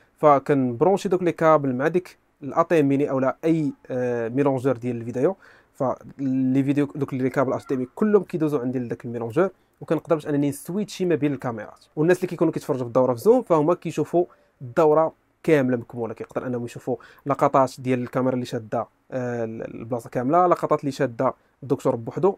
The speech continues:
ميم مم-، زايدين واحد الكابل واحد اخر اتش دي ام اي اللي مبروشي مع البي سي ديريكتومون،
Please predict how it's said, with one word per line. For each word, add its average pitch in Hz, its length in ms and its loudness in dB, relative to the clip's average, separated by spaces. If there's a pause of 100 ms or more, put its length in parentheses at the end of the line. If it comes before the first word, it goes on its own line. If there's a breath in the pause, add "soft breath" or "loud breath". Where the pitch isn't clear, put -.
(120)
ميم 185 280 2
مم-، 180 160 4 (400)
زايدين 165 400 4
واحد 147 260 0
الكابل 135 340 2
واحد 127 160 0
اخر 131 220 -2
اتش 117 100 -6
دي 143 100 0
ام 143 80 -4
اي 180 80 0
اللي 180 200 2
مبروشي 160 340 0
مع 127 140 -2
البي 139 260 0
سي 131 140 -6
ديريكتومون، 156 500 0